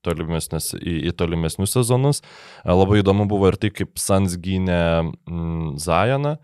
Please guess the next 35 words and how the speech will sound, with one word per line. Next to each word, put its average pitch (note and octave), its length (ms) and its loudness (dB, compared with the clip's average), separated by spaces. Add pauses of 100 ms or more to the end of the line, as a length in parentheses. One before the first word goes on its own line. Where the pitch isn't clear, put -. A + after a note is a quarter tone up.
(360)
nes F2+ 320 0 (240)
pirmose F#2+ 480 0
rungtynėse, G2+ 580 -2
e, E2+ 1160 0 (160)
Eitonas F#2 320 -2
beveik F2 320 -2
visą F2 240 -4
laiką F2 180 -2
praleido E2+ 460 -2
prie E2 160 -2
Jono F2 240 2
Valančiūno. E2 560 -4 (560)
Ir F#2 160 2
iš - 80 -4
tikro, G2 480 4
J F2+ 240 0
V, A2 100 2
nors G2 220 2 (400)
pirmos A2+ 340 4
rungtynės F2 460 0
jam E2+ 100 2
kaip - 220 -8
ir D#2+ 80 -4
buvo F2+ 240 2
geresnės, F2 540 4 (360)
bet, F2+ 560 4
e, F2 540 4
sakykim, F#2+ 420 -2
Zionas G2+ 460 4
ten F#2 100 0
buvo F#2+ 160 2
visiškai G2+ 460 -4
nesustabdomas A#2 800 -2 (340)
ir, G2+ 240 2
e, F#2+ 460 4